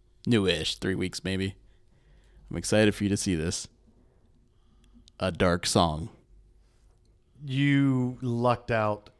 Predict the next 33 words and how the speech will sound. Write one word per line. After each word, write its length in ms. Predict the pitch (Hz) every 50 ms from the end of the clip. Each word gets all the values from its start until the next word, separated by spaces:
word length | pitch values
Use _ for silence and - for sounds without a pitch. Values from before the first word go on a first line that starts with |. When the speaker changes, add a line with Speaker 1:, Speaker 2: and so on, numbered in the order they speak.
| _ _
Speaker 2:
so 640 | _ - - - - - - - 131 120 120 120 107
hard. 420 | 98 104 104 101 95 95 95 90
Speaker 1:
I 120 | 90 107 110
know. 240 | 107 113 107 104 101
I 80 | 101
was 120 | 104 104 -
trying 140 | 131 127
to 80 | 120 151
get 100 | 131 110
it 20 | 147
Speaker 2:
Because 180 | 151 143 139 139
Speaker 1:
before 80 | 131 104
you 120 | 101 101
watched 320 | 101 95 92 98 - - -
it. 420 | 92 85 - 127 131 120 113 113
Speaker 2:
because 460 | - 143 131 - 143 135 131 123 117 - -
I 220 | 139 135 135 135
did 300 | 131 123 123 139 135 131
my 280 | 127 127 127 127 127 127
best 600 | 123 110 101 101 127 127 127 127 120 - - -
to 100 | 131 113
talk 360 | - - 131 123 123 117 -
my 220 | 127 123 120 117
wife 500 | 117 110 110 113 113 117 117 113 104 -
into 200 | 123 113 113 117
watching 560 | 110 104 110 110 117 117 - - 123 113 107 110
this 220 | 113 110 - -
on 100 | 123 117
Saturday 540 | 110 - - 127 113 113 113 117 113 113 110
night, 340 | 110 113 113 113 113 113 - - - - - - - - _
and 180 | 117 123 127 123
she 180 | - 143 139 127
said, 400 | - 135 131 127 120 117 107